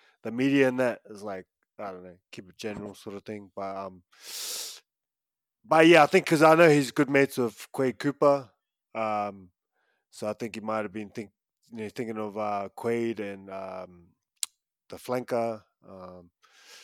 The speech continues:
so some of the guys that missed out. But, um, yeah, I don't know the, the, the ins and outs of the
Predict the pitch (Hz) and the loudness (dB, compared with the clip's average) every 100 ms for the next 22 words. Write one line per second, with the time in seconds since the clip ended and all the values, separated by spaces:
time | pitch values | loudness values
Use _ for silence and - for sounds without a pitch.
0 | _ _ - 113 139 120 110 117 120 117 | _ _ -10 -2 0 0 0 2 2 0
1 | 110 120 - 131 135 143 _ _ _ _ | -6 -6 -4 2 2 2 _ _ _ _
2 | _ _ _ _ _ 123 120 135 135 131 | _ _ _ _ _ -4 0 4 4 4
3 | 135 160 127 180 233 233 190 180 143 160 | 6 4 6 6 8 8 10 8 8 6
4 | 151 175 156 156 175 - 151 127 135 127 | 8 4 4 6 6 6 0 2 4 4
5 | 127 | 2